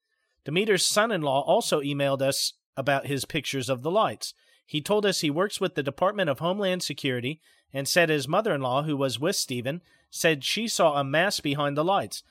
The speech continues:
like it was one large object and not separate aircraft. This man also told us he has experience with military flares, both aerial and artillery launched, and he does not think these resemble them at all. Wednesday afternoon, the Federal Aviation Administration, or the F A A,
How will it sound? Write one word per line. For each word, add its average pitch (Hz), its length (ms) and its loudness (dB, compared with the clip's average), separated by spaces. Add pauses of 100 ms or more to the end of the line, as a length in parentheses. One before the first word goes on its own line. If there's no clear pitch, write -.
(220)
like 147 180 2
it 151 120 2
was 139 200 -4
one 170 240 2
large 175 320 4
object 131 500 -2
and 135 140 -4
not 143 240 -2
separate 143 420 -2
aircraft. 143 640 -4 (480)
This 196 220 0
man 170 200 2
also 196 360 2
told 135 300 -4
us 131 180 -2
he 156 160 -2
has 143 180 -2
experience 151 680 -2
with 131 200 -2 (300)
military 185 480 2
flares, 135 400 -2
both 131 260 0
aerial 185 380 2
and 147 160 -2
artillery 160 480 0
launched, 127 400 -4 (300)
and 139 120 -4
he 156 120 -2
does 143 200 0
not 190 300 0
think 143 220 -4
these 131 240 -4
resemble 135 400 -2
them 127 180 -4
at 156 100 0
all. 202 320 0 (640)
Wednesday 214 420 0
afternoon, 151 440 2
the 139 80 0
Federal 185 480 2
Aviation 151 560 0
Administration, 127 760 -6
or 143 100 -2
the 117 140 -6
F 131 180 -2
A 123 280 0
A, 180 80 -4